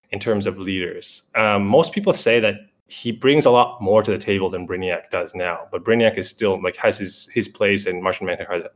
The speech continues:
Manhunter has his place. Um, hey, I know that you, you used to like Brainiac a lot too, and I also, I think it was, was it Loot or was it Kage that liked Brainiac too? I forget.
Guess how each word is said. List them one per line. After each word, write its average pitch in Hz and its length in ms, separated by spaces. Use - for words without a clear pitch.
Manhunter 101 500
has 90 140
his - 80
place. - 340
Um, 107 520
hey, 104 420
I 127 60
know 147 160
that 117 160
you, 104 180
you 113 100
used 104 300
to 98 100
like 95 320
Brainiac 92 340
a 98 60
lot 90 200
too, 95 220
and 92 100
I 92 140
also, 101 420
I 98 60
think 110 180
it 110 60
was, 92 480
was 101 120
it 90 100
Loot 165 420
or 117 140
was 110 160
it 104 180
Kage 101 340
that 92 160
liked 90 280
Brainiac 90 320
too? 92 160
I - 20
forget. - 280